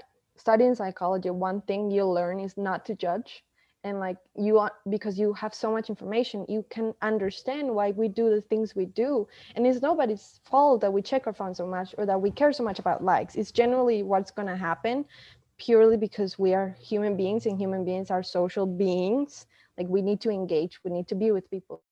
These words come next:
It's not our fault. Literally, our brain produces, like you say, dopamine. So you're basically getting high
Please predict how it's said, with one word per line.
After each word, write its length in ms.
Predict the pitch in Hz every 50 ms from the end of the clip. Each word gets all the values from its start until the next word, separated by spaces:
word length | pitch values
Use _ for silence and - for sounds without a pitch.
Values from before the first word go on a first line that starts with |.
| _ _
It's 320 | - 247 202 _ - - -
not 360 | 214 233 233 269 294 294 - - -
our 220 | 196 202 190 190
fault. 520 | 190 - - 311 349 233 185 185 196 -
Literally, 540 | - 214 220 240 233 - - - 226 220 196
our 100 | 185 175
brain 440 | 175 - 208 226 240 247 233 208 208
produces, 720 | - - 190 180 202 214 196 214 214 220 - - - _ _ _ -
like 220 | 180 175 175 -
you 60 | - 190
say, 220 | - 208 185 170 - _ -
dopamine. 580 | 214 214 208 - 214 190 180 175 175 202 220 - _ _ _ _ _
So 140 | - - 226
you're 200 | 220 214 214 214
basically 440 | 196 214 262 269 320 - - 254 220
getting 340 | 196 226 226 226 233 220 202
high 640 | - - - 226 233 226 202 165 170 175 196 190